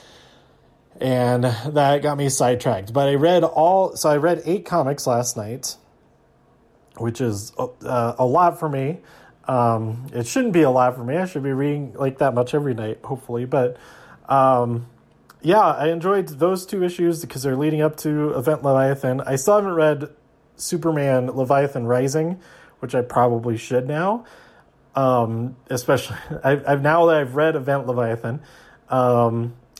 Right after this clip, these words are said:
and, yeah, I, I, I liked it a lot. Um, I don't really want to spoil very m-, much.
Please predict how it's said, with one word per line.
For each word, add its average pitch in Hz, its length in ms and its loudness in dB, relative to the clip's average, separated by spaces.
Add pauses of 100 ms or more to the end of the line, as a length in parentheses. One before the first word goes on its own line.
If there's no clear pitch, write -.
(140)
and, 160 720 2
yeah, 285 240 4
I, - 180 2
I, 190 360 2
I 170 240 0
liked 165 440 0
it 247 420 0
a 170 60 4
lot. 156 720 2 (560)
Um, 135 760 2 (440)
I - 60 -2
don't 185 240 2
really 180 160 6
want 175 160 4
to 160 60 2
spoil 160 880 2 (880)
very 170 540 4
m-, 147 260 -4 (100)
much. 165 640 0